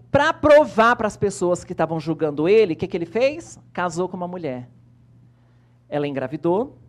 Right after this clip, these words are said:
eles tiveram um bebê. O que que a mulher fez? Deu no pé e deixou ele com o bebê.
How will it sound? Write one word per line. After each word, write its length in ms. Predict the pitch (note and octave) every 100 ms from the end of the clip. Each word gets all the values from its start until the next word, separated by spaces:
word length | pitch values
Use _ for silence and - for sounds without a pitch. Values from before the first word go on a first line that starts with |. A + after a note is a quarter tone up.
| _ _ _ -
eles 200 | E3 F#3+
tiveram 260 | G3 F3+ F3+
um 40 |
bebê. 440 | F3+ G3 C#3+ G#2+ - - _ _ - _
O 40 | -
que 140 | G#3+
que 80 | G#3
a 40 |
mulher 200 | F3 D#3+
fez? 560 | D#3 A3+ C#4 D4+ - - _ _ _ _ _ _ _ _ _
Deu 220 | - D#3 F#3
no 120 | F3+
pé 260 | - D3+
e 40 | D3+
deixou 260 | D#3+ D#3+
ele 120 | D#3 D3
com 80 |
o 40 | C#3+
bebê. 340 | D3 B2+ G#2